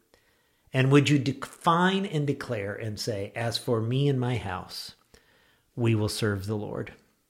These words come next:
God, it's my prayer that everybody listening to my voice right now will just have a hunger, a thirst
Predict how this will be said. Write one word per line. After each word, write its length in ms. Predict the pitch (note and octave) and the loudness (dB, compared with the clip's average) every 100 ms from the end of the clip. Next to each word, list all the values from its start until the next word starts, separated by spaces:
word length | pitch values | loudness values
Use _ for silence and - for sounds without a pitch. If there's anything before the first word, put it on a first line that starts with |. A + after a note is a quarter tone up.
| _ _ _ _ _ _ _ _ _ _ _ _ _ _ - | _ _ _ _ _ _ _ _ _ _ _ _ _ _ 4
God, 240 | D3 B2+ | 6 6
it's 120 | B2+ | 6
my 140 | D3 C3+ | 4 4
prayer 400 | - A2 G2 G#2+ - - _ _ _ _ _ _ - _ - | 4 -2 -2 -8 -16 -20 _ _ _ _ _ _ -20 _ -6
that 180 | C#3+ - | -6 2
everybody 500 | C#3+ B2+ C3+ C3+ C3 | 4 6 6 8 8
listening 320 | B2+ A#2 C3+ | 6 4 2
to 60 | B2 | 2
my 100 | A#2+ | 2
voice 320 | A2+ B2+ B2 | 4 4 4
right 160 | C#3+ C3 | 0 -2
now 160 | A2 | -4
will 120 | G2+ G2+ | -4 -4
just 280 | - C#3 | -2 -2
have 180 | - A#2+ | 0 0
a 60 | B2 | 0
hunger, 460 | - G#2+ G2 G2 - | -2 -4 -4 -6 -8
a 80 | |
thirst 680 | - - C3 A2+ F#2 - - | -14 -4 0 2 0 -6 -10